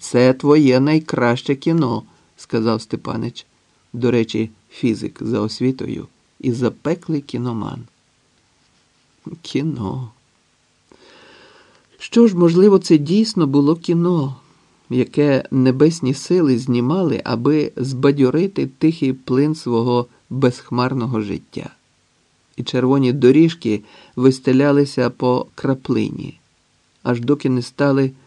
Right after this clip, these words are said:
суцільним кривавим полотном, аби ми зрозуміли ціну всього, про що не думали в мирні часи, що сприймали лише на рівні історії про своїх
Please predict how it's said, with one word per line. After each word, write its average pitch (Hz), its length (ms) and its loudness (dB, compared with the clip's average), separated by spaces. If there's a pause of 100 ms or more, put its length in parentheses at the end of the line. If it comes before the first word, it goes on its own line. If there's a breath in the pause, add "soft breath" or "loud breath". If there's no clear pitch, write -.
(120 soft breath)
суцільним 139 840 -2
кривавим 123 680 -2
полотном, 120 760 -4 (640)
аби 120 240 0
ми 127 160 2
зрозуміли 123 640 2
ціну 123 380 -2
всього, 131 560 -2 (380 soft breath)
про 131 140 -2
що 127 280 -2
не 123 160 -2
думали 117 640 0 (320 soft breath)
в 120 220 0
мирні 131 560 2
часи, 131 600 -8 (400)
що - 240 -4
сприймали 139 600 0
лише 131 420 2 (380 loud breath)
на 135 140 6
рівні 139 340 6
історії 143 840 2
про 123 200 -2
своїх 123 500 2